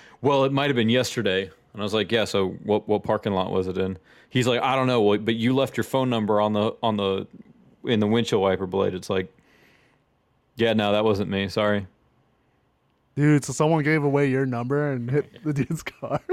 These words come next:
Speaker 1: Yeah, either that or it was one of my
Speaker 2: That
Speaker 1: friends just messing with me.
Speaker 2: fucking
Speaker 1: But
Speaker 2: sucks.
Speaker 1: still, yeah, it was just like, you gotta, you,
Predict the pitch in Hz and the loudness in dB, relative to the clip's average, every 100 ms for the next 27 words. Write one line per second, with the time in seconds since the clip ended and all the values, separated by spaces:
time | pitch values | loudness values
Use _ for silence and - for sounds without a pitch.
0 | - - 87 80 90 104 98 87 90 90 | -8 -8 -10 -8 -8 -6 -6 -4 -4 -2
1 | 90 101 92 90 90 131 143 139 - 95 | -2 -4 -4 -2 0 0 2 0 0 -4
2 | 87 92 90 101 95 98 98 95 - - | -4 -2 -2 -4 -6 -6 -12 -14 -18 -4
3 | 143 143 135 143 110 104 139 135 123 127 | -2 2 2 2 0 0 2 2 4 2
4 | 117 113 110 117 131 110 101 98 101 113 | 2 0 -2 -4 0 2 2 0 -2 0
5 | 101 95 101 | 2 0 -2